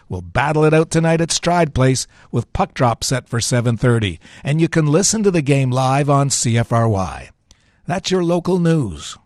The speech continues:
Today's sunny, becoming a mix of sun and cloud this afternoon. Wind getting up to forty with a high of fifteen. Tonight's partly cloudy with a low of four.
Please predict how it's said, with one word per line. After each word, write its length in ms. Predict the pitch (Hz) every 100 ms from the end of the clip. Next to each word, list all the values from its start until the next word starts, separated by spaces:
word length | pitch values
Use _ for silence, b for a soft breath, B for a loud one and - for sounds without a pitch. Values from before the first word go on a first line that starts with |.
| _ _ _ _
Today's 300 | - 139 180
sunny, 520 | - - 127 104 120 98
becoming 400 | - 110 147 165
a 60 | 160
mix 260 | 156 151 143
of 100 | 131
sun 200 | 139 139
and 140 | 135
cloud 320 | - 151 156
this 180 | 147 -
afternoon. 640 | 143 139 143 135 156 107
Wind 260 | 95 139 165
getting 260 | 175 175 165
up 200 | 156 -
to 80 |
forty 480 | 139 - 147 135 117
with 100 | 104
a 120 | 101
high 220 | 85 104 110
of 100 | 104
fifteen. 760 | - 110 - 113 107 85 73
Tonight's 360 | - 110 127 123
partly 400 | - 127 - 120
cloudy 480 | - 120 123 120 107
with 140 | 107
a 40 | 107
low 300 | 110 127 135
of 60 |
four. 440 | - - 139 87